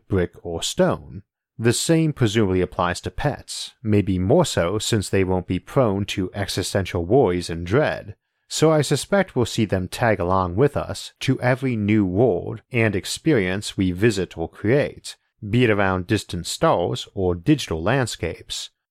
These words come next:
All those billions and billions of worlds we'll one day forge, we will share with them, and all the other critters we evolved alongside or may one day make. In that regard,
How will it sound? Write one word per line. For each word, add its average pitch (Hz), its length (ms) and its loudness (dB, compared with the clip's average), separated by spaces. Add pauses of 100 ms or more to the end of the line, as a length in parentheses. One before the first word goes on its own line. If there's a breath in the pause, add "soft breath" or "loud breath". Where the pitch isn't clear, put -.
(240)
All 117 240 2
those 123 320 2
billions 110 800 2
and 85 240 -4
billions 104 480 2
of 85 120 -4
worlds 101 600 0
we'll 117 320 4
one 104 260 0
day 85 220 -2
forge, 101 680 0 (200)
we 131 180 6
will 131 220 2
share 131 400 2
with 95 280 0
them, 117 460 -2 (380)
and 110 300 0
all 107 200 2
the 101 140 2
other 101 180 2
critters 92 560 0
we 95 140 2
evolved 92 340 0
alongside 90 840 -2 (200)
or 127 260 4
may 117 180 2
one 87 280 -2
day 82 240 0
make. 95 580 -2 (640)
In 120 280 4
that 107 220 2
regard, 98 680 0